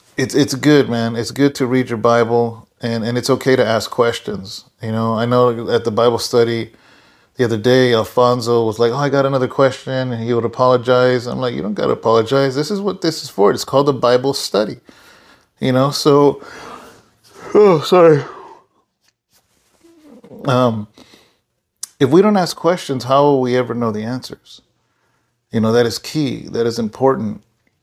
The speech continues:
And I'm grateful that, that I'm able to answer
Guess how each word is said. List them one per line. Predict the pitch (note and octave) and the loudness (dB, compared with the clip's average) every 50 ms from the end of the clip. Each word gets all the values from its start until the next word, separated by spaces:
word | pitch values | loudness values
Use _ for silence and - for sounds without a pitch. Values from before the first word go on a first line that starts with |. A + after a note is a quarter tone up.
| _ _ _ _ _ _ _ _ _ _ _ _ _ _ - - | _ _ _ _ _ _ _ _ _ _ _ _ _ _ -8 -4
And | B2+ B2 A#2+ A#2 A2+ A2+ G#2+ | -2 0 0 0 -2 -2 -4
I'm | A#2+ A#2+ A#2+ A2+ A2+ G#2+ A2+ | -4 -4 -2 -2 -4 -6 -4
grateful | A2+ A#2+ A#2+ C3+ D3+ D3+ - - A2+ A2 A2 A2+ - _ _ _ _ _ _ _ _ _ _ _ A#2 | 0 2 2 4 2 2 0 -2 -4 -4 -4 -6 -12 _ _ _ _ _ _ _ _ _ _ _ -4
that, | A2+ B2+ B2 B2 A#2+ A#2 A2+ G2 - _ _ _ _ _ _ _ _ _ _ _ _ _ _ _ _ _ | 0 2 2 2 2 0 -2 -4 -8 _ _ _ _ _ _ _ _ _ _ _ _ _ _ _ _ _
that | C3 C3+ B2+ | -2 0 2
I'm | B2+ B2 A#2+ | 2 2 2
able | A2+ C3+ C#3+ C#3+ D3 C#3+ C#3 | 2 2 2 2 2 2 0
to | - - C3 B2+ A#2+ A2+ G#2 - - | 0 -2 -2 -2 -2 -2 -2 -4 -2
answer | B2+ C3+ C#3 C3+ - - A#2+ A#2 A2+ G#2+ G#2+ G#2 - | -2 -2 -2 -4 -4 -4 -2 -2 -2 -4 -6 -10 -14